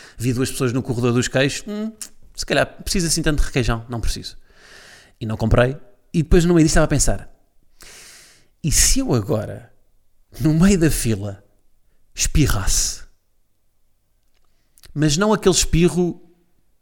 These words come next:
tipo aquele, pá, aquele espirro normal, tipo, tch, não é?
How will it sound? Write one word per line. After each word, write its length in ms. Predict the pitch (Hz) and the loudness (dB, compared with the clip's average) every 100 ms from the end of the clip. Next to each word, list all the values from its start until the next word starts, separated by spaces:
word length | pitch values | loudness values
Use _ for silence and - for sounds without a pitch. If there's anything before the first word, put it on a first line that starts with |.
| _ _ _ | _ _ _
tipo 180 | 117 123 | -10 -8
aquele, 320 | 131 113 98 - _ _ _ _ _ _ - | -6 -6 -8 -14 _ _ _ _ _ _ -8
pá, 140 | 101 | -6
aquele 200 | 101 113 | -4 -6
espirro 220 | - 135 | 0 0
normal, 280 | 127 127 117 | 0 -2 -4
tipo, 160 | - - - | -6 -14 -12
tch, 220 | - - - - - - _ _ - | 2 4 4 -2 -14 -20 _ _ -4
não 100 | 117 | -2
é? 140 | 131 | -2